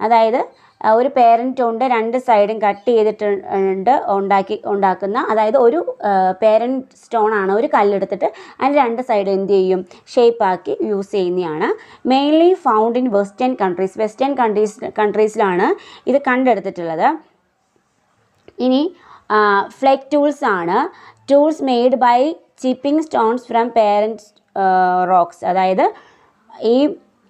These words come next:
പാരന്റ് റോക്സിൽ നിന്നും ചിപ്പ് ചെയ്ത്, അതായത് നമ്മളിങ്ങനെ കൊത്തിയെടുക്കുന്നത് പോലെ സ്റ്റോൺസ് കൊത്തിയെടുക്കുന്ന ആ ഒരു, ആ, ചിപ്പ്, ആ, ചിപ്സ് പോലെ എടുക്കുന്ന ആ ഒരു, ആ, രീതിക്ക്, രീതി, രീതിയിലുള്ള,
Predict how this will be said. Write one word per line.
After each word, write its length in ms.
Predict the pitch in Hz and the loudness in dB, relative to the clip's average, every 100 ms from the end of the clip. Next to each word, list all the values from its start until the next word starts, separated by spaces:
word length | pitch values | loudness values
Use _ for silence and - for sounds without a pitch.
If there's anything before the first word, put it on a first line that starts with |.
| - | -10
പാരന്റ് 480 | 202 233 233 254 269 | -2 2 4 2 0
റോക്സിൽ 440 | 262 226 226 247 233 | 0 0 0 -2 0
നിന്നും 320 | 214 262 302 | 0 -2 -2
ചിപ്പ് 340 | 294 285 - | -4 -6 2
ചെയ്ത്, 240 | 320 220 196 | 4 4 2
അതായത് 260 | 208 240 | 0 -2
നമ്മളിങ്ങനെ 300 | 247 247 262 | -4 -6 -6
കൊത്തിയെടുക്കുന്നത് 880 | 269 247 240 349 254 226 233 233 226 | -2 -2 0 2 2 0 -4 -4 -2
പോലെ 380 | 208 190 220 320 | 0 0 0 -2
സ്റ്റോൺസ് 460 | - 208 214 208 | 0 0 0 -2
കൊത്തിയെടുക്കുന്ന 840 | 226 196 - 214 190 180 202 214 277 | -6 -6 0 0 0 -4 -4 -4 -4
ആ 200 | 403 403 | -2 0
ഒരു, 360 | 415 392 - - - - - - - | 2 2 0 -4 -8 -20 -20 -14 -8
ആ, 20 | |
ചിപ്പ്, 520 | 214 - 262 - - 247 | -6 -4 -6 -6 -4 0
ആ, 120 | 220 | 0
ചിപ്സ് 380 | 220 269 - 311 | -2 -8 -2 2
പോലെ 260 | 233 214 | 2 2
എടുക്കുന്ന 560 | 214 196 196 214 226 240 | 0 -2 -4 -4 -4 -4
ആ 180 | 202 208 | -2 -2
ഒരു, 460 | 214 202 208 214 - | 0 0 -2 -4 -4
ആ, 240 | 185 180 | -2 -2
രീതിക്ക്, 640 | 185 202 196 208 220 196 - - | -2 -2 -4 -4 -2 -2 -4 -8
രീതി, 400 | 180 208 202 202 | -4 -2 -4 -6
രീതിയിലുള്ള, 720 | 214 220 247 202 180 214 | -6 -4 0 0 2 0